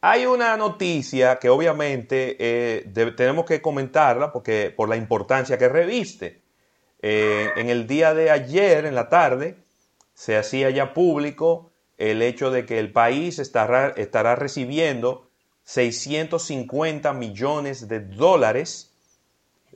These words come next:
por parte del Fondo Monetario Internacional, y, y obviamente no se, no era de, era de esperarse, eh,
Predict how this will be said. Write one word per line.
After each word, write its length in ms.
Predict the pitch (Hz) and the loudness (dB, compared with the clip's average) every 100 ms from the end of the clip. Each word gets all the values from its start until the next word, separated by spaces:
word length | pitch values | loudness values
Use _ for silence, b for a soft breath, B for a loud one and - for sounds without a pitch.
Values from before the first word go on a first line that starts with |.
| - | -4
por 220 | 107 101 | -2 4
parte 360 | 120 123 139 | 4 4 0
del 200 | 135 123 | 2 0
Fondo 460 | 113 - 151 156 147 | 0 0 2 2 -2
Monetario 720 | 135 123 113 131 139 131 123 | -2 -4 2 4 4 2 0
Internacional, 1200 | 110 131 123 123 117 113 117 123 120 196 196 175 - - - _ _ - | -2 -8 0 0 0 -6 -8 -8 -4 -2 -2 -4 -8 -20 -20 _ _ -8
y, 520 | 123 123 120 120 - | -4 -4 -4 -6 -6
y 100 | 123 | 2
obviamente 880 | 127 147 156 165 165 139 151 151 - _ _ _ _ _ _ _ _ _ _ _ _ | 2 2 0 0 -2 -4 -6 -6 -10 _ _ _ _ _ _ _ _ _ _ _ _
no 460 | - 110 117 139 147 | -10 -6 0 4 4
se, 560 | 143 143 135 135 131 123 | 2 0 2 2 2 -2
no 180 | 113 131 | 0 0
era 340 | 147 147 139 | 2 2 0
de, 240 | 131 135 131 - | -2 -4 -4 0
era 220 | 123 147 | 2 4
de 60 | |
esperarse, 760 | 156 151 151 180 160 - 175 170 | 0 2 6 6 6 2 -4 -4
eh, 180 | - 117 | 0 -2